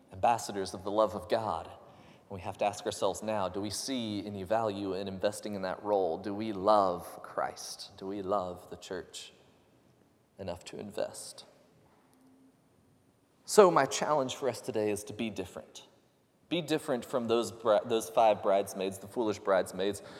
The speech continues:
who only wanted to invest as much as their comfort level would allow. They didn't want to go the distance. They weren't willing to make themselves uncomfortable for this.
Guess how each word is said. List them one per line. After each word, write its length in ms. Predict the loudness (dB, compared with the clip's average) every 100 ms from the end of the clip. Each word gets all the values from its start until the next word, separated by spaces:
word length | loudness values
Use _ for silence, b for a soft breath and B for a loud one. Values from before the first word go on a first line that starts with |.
| B
who 160 | 2 4
only 220 | 4 2
wanted 420 | 2 0 -2 -8
to 140 | -6 -6
invest 480 | -4 0 0 0 -6
as 220 | -6 -6 0
much 280 | 0 2 0
as 240 | 0 2
their 140 | 2
comfort 520 | 0 0 -4 0 -2 -2
level 340 | -4 -2 -4
would 400 | -2 -4 -4 -6 -10
allow. 400 | -8 -8 -10 -14 -18 -20 _ _ _ _ _ _ _ _ _ _ _ _ _ _ _ _ _ _ _
They 100 | -10
didn't 260 | 0 0 4
want 240 | 4 4
to 80 | 2
go 240 | 4 6 6
the 80 |
distance. 720 | 2 -2 -6 -10 -10 -10 -12 -10
They 100 | -6
weren't 320 | 0 0 0
willing 460 | 0 2 2 0 -6
to 140 | -8 -4
make 180 | -4
themselves 400 | -4 -4 -2 -2
uncomfortable 580 | -4 -4 -2 -2 -2 -4
for 160 | -4 -8
this. 460 | -10 -10 -8 -10